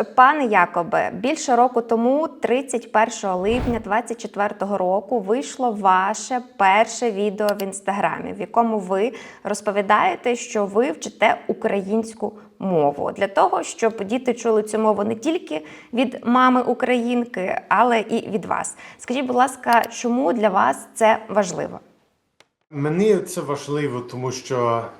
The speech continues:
Speaker 2: як ви, е, с-, е, сказали, е, їхня, е, мама українка. І я, як, е, все батьки, я хочу,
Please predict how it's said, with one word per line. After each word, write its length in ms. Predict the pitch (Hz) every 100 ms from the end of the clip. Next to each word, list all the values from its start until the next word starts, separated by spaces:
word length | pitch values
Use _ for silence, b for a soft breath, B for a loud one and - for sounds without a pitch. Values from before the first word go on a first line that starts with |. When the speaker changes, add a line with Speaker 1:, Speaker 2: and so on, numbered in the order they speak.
| 143
Speaker 2:
як 260 | 123 120 123
ви, 320 | 110 120 113
е, 440 | 117 113 117 113 113
с-, 260 | - 139
е, 420 | 139 120 117 113
сказали, 680 | - - - 117 151 165 143
е, 460 | 131 127 123 120 117 120 135 123 147
їхня, 840 | 120 143 143 - 131 127 120 -
е, 340 | 120 117 - 135
мама 760 | 127 165 180 143 123 110 - - -
українка. 720 | 147 - 165 135 104 - 113 _ _ _ _ _ _ _
І 140 | 151 139 135 127 123 123
я, 420 | 123 139 175 175 143
як, 360 | 139 - -
е, 320 | 127 120 117 110 _ _ _ 139 127
все 340 | 120 - 135
батьки, 440 | - 120 - - 165
я 180 | 143
хочу, 760 | - 139 127 - - 120 113